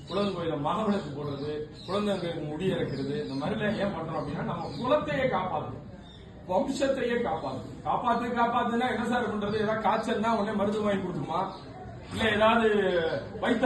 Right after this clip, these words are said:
வலினா வந்து வயித்துல வந்து விபூதி தடவி விடுமா? ஒருத்தனுக்கு வந்து உடல் அழிவை காட்டிலும் உள்ள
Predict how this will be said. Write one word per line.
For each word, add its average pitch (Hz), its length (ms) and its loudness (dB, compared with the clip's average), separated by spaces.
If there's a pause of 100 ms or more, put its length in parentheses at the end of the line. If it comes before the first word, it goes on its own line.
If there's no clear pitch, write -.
வலினா 220 260 2 (160)
வந்து 220 180 2 (280)
வயித்துல 220 320 0
வந்து 214 200 0
விபூதி 220 320 0
தடவி 185 240 2
விடுமா? 170 320 2 (1300)
ஒருத்தனுக்கு 214 580 0 (100)
வந்து 214 320 2 (680)
உடல் 277 360 8
அழிவை 233 320 4 (160)
காட்டிலும் 214 480 4 (120)
உள்ள 247 180 4